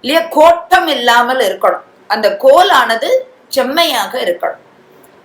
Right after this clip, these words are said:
ஒரு பக்கமாக வளைந்து விடக்கூடாது. அதுதான் ஒரு அரசனுக்கு அழகு. அதை சொல்றார். ஒரு அரசனுக்கு அருமை உடையது எது அப்படின்னு சொன்னா செங்கோல் வளையாமை. கோவினுக்கு அருங்கலம், கோட்டம் இல்லது.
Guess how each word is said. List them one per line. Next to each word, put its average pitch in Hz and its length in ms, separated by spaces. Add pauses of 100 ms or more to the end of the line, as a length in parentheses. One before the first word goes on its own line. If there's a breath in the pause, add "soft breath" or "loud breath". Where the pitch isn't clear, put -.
(240)
ஒரு 262 200
பக்கமாக 285 720
வளைந்து 226 520
விடக்கூடாது. 180 560 (1040)
அதுதான் 269 540
ஒரு 269 280
அரசனுக்கு 254 680
அழகு. 196 420 (920)
அதை 285 220
சொல்றார். 196 500
ஒரு 285 160
அரசனுக்கு 254 600
அருமை 277 400
உடையது 214 420
எது 196 320
அப்படின்னு 208 280
சொன்னா 196 400
செங்கோல் 247 560
வளையாமை. 165 720 (1000)
கோவினுக்கு 262 720
அருங்கலம், 233 800
கோட்டம் 220 560
இல்லது. 160 500